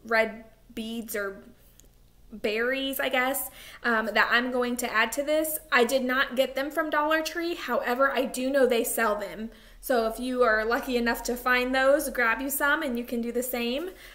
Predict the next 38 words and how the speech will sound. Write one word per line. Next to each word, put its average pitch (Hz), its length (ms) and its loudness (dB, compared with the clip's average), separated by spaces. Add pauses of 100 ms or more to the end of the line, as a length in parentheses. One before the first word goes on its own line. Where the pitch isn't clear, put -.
(140)
Um, 214 320 -2
I 240 200 4
just 240 360 -2
did 226 140 0
the 233 100 0
same 240 220 -2
thing. 262 200 -4
I 240 80 0
hot 254 320 0
glued 262 480 0 (480)
them 233 260 -4
around, 294 680 -2 (340)
just 262 300 2
the 247 80 0
base 220 340 0
of 226 160 -2
it, 226 240 -4 (320)
and 220 160 -4
then 214 140 -6
twisted 277 420 -2
them 254 160 0
to 240 100 -4
where 220 100 -2
they 226 120 -4
stay 247 260 -4
on, 294 360 -2 (120)
and 226 140 -6
then 220 160 -2
twisted 262 420 -2
it 254 120 0
around 220 280 0
my 220 140 -2
finger 359 580 -4 (360)
and 233 420 -2
called 226 300 -2
it 220 120 -2
a 220 80 -2
day. 190 460 -6